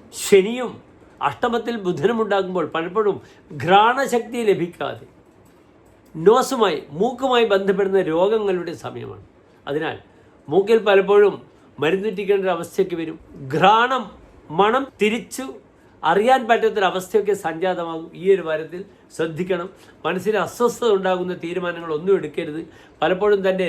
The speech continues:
രേഖ തന്നെ ചതിക്കുന്ന വാരമാണ്. യാത്രയിൽ രേഖ നഷ്ടപ്പെട്ടു പോയാൽ അത് കിട്ടാതെ വലഞ്ഞു പോകുന്ന സ-,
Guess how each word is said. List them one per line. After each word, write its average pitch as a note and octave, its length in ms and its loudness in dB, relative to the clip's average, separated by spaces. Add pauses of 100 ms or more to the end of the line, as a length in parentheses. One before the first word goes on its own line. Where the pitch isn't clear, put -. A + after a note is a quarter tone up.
രേഖ F#3 260 0 (400)
തന്നെ E3 200 -4 (100)
ചതിക്കുന്ന F3 440 -6 (120)
വാരമാണ്. E3 400 -6 (380)
യാത്രയിൽ F#3+ 420 2
രേഖ F3+ 140 0 (140)
നഷ്ടപ്പെട്ടു F3 480 -6
പോയാൽ E3 240 -2 (360)
അത് G3 180 -2
കിട്ടാതെ G3+ 340 2 (120)
വലഞ്ഞു G#3 360 2
പോകുന്ന G#3 260 2 (100)
സ-, D#3 260 -2